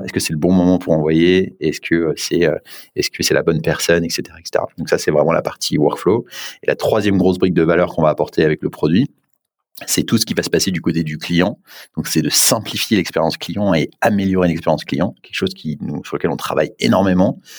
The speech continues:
S'assurer que, en fait, tu puisses donner au client, bah, une visibilité en temps réel.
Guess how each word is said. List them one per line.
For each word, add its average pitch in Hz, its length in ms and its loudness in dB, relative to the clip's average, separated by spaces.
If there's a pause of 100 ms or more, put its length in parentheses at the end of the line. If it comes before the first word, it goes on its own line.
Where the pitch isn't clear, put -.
(280)
S'assurer 104 640 2
que, 101 320 2
en 80 100 0
fait, 101 220 0
tu - 160 -12
puisses 95 420 -6
donner 98 300 2
au 92 60 4
client, 90 420 2
bah, 78 300 2
une 85 100 0
visibilité 82 540 0
en 80 80 0
temps 80 120 -4
réel. 80 300 2